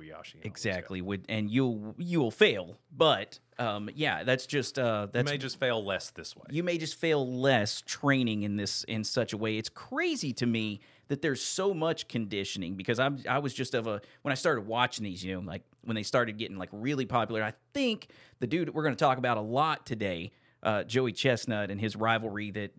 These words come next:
Speaker 2: that we mentioned earlier when we were, like, getting ready for the podcast today, that sort of, sort of, you know, pushed competitive eating into the spotlight.
Speaker 1: Yes.
Speaker 2: Um, I mentioned, uh, I, I did some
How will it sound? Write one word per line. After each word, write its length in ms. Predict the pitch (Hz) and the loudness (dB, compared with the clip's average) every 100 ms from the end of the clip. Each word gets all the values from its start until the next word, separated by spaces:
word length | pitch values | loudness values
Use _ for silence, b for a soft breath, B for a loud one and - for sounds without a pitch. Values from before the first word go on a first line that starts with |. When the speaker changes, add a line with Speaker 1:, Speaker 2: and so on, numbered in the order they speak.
| 82 | -10
Speaker 2:
that 120 | 110 | -6
we 100 | 107 | -2
mentioned 360 | 113 117 - 107 | 0 0 -2 -2
earlier 320 | 110 107 104 | -2 -2 -4
when 180 | 104 113 | -2 -2
we 80 | 104 | 0
were, 100 | 104 | -2
like, 180 | 101 - | -4 -4
getting 180 | 113 107 | -4 -2
ready 160 | 101 | -2
for 100 | 95 | -2
the 80 | 104 | -6
podcast 520 | - 98 - 98 - | -2 -4 -4 -8 -8
today, 220 | 95 95 - b b b | -6 -6 -8 b b b
that 320 | 131 165 - _ - - | -2 -2 -4 _ -18 -10
sort 260 | - 147 | -2 0
of, 280 | 110 - 104 | -2 -6 -14
sort 280 | - 123 110 | -10 -8 -8
of, 120 | 104 98 - _ _ | -10 -14 -20 _ _
you 120 | 110 | -6
know, 180 | 98 90 _ _ _ _ _ | -4 -6 _ _ _ _ _
pushed 360 | - 175 196 - | -4 0 0 -2
competitive 480 | - 117 123 113 104 | -8 -2 0 -2 -4
eating 300 | 120 110 110 | -6 -4 -4
into 160 | 110 | -6
the 100 | 95 | -6
spotlight. 720 | - - 117 123 - 92 71 87 | -6 -2 0 0 -2 -8 -8 -8
Speaker 1:
Yes. 360 | 78 - - b b | -10 -12 -20 b b
Speaker 2:
Um, 420 | 104 98 98 92 - _ _ _ _ | -2 0 0 -6 -14 _ _ _ _
I 100 | 117 | 0
mentioned, 500 | 131 196 240 185 147 | 2 2 2 2 2
uh, 280 | 120 110 104 | 2 2 0
I, 120 | 113 113 - - | -2 -4 -6 -12
I 100 | 120 113 117 _ _ _ - | -10 -8 -10 _ _ _ -6
did 140 | 220 | -4
some 220 | 202 127 | -2 -2